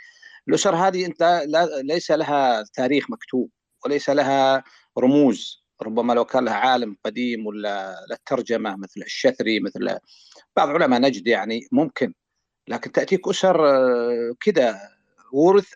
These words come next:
أنها من تميم أو من عنزة أو من بني حنيفة، من غير أن يكون عندهم أي شيء، وأيضًا تجدهم مختلفين.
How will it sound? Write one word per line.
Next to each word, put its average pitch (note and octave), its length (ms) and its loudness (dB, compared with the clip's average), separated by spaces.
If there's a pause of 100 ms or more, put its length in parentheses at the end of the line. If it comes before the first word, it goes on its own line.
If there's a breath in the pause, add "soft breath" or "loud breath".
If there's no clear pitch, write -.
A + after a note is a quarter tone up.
أنها D3+ 220 0
من C#3+ 180 0
تميم C#3+ 380 0
أو G#2 100 -14
من G#2+ 140 -12 (140)
عنزة C#3+ 280 2 (120)
أو G#2+ 60 -8
من G#2 420 -10
بني C3+ 360 0
حنيفة، C#3+ 420 2
من C#3 160 2
غير E3+ 280 2
أن D#3 80 -2
يكون D#3 280 -2
عندهم D#3+ 280 -2
أي D#3 100 2
شيء، G3 320 2 (540 soft breath)
وأيضًا F#3 560 2
تجدهم G3+ 360 0
مختلفين. F3 640 -2